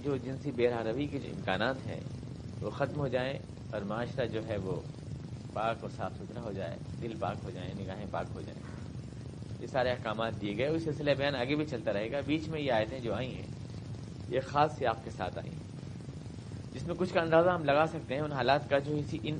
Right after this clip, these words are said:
ان آیتوں کے مفہوم سے ہمیں سمجھ میں آتا ہے کہ اس وقت لوگوں نے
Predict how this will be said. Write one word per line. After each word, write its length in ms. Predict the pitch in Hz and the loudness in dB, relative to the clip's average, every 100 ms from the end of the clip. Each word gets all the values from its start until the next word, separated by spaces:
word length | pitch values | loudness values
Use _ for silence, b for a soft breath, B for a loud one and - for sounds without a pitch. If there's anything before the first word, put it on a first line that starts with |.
| 143 | -2
ان 140 | 139 | 0
آیتوں 280 | 131 123 143 147 | 2 2 0 -4
کے 140 | 143 143 - - | -4 -4 -6 -4
مفہوم 340 | 120 - 151 131 | -4 -4 -4 -4
سے 100 | 131 | -6
ہمیں 160 | 123 123 - - | -6 -6 -6 -4
سمجھ 120 | 117 | -2
میں 100 | 101 | -2
آتا 220 | 85 87 | -2 -4
ہے 80 | - - - - - - - - - - - - - - - - - - | -4 -8 -8 -8 -8 -6 -6 -8 -8 -10 -10 -10 -12 -10 -10 -10 -10 -4
کہ 60 | |
اس 220 | - 175 208 | 0 0 0
وقت 200 | 208 185 | 0 4
لوگوں 300 | 175 190 175 | 6 6 4
نے 160 | 135 | 2